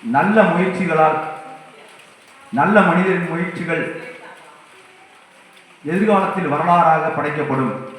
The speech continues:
என்று இந்த உலகிற்கு அறிவித்த பொது உடைமை புரட்சியாளர் காரல் மார்க்ஸ் அவர்களின் வரிகளும் இடம்பெற்றது ஒரு புத்தகத்தில் தான்.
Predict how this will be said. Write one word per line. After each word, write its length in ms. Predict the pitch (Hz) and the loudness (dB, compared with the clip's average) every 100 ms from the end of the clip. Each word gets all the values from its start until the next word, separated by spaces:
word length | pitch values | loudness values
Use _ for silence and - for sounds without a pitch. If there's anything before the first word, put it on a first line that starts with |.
| - - 135 | -20 -12 -6
என்று 220 | 147 143 117 - - - - - - - _ _ _ _ 143 | -4 -4 -4 -10 -18 -20 -20 -20 -20 -20 _ _ _ _ -6
இந்த 140 | 151 147 131 | 0 0 0
உலகிற்கு 400 | 165 170 - 139 117 - | 0 -2 -2 -4 -4 -6
அறிவித்த 360 | 127 139 135 135 117 - - - | -6 -4 -4 -4 -6 -8 -12 -6
பொது 160 | 160 180 | 0 2
உடைமை 260 | 156 147 131 | 2 0 -4
புரட்சியாளர் 580 | 135 135 147 131 127 107 - | -6 -8 -8 -6 -6 -10 -10
காரல் 360 | 127 143 156 143 135 | -4 -2 -2 -2 -2
மார்க்ஸ் 300 | - - 139 | -4 -6 -8
அவர்களின் 340 | 127 131 127 | -6 -4 -4
வரிகளும் 360 | 117 123 131 131 - - - - - - - - _ _ _ | -4 -4 -4 -4 -8 -16 -20 -20 -20 -20 -20 -20 _ _ _
இடம்பெற்றது 460 | 135 151 143 143 143 | -6 -4 -4 -6 -6
ஒரு 100 | 135 | -6
புத்தகத்தில் 560 | 135 123 131 117 113 98 | -8 -10 -10 -10 -10 -10
தான். 300 | 95 - | -12 -14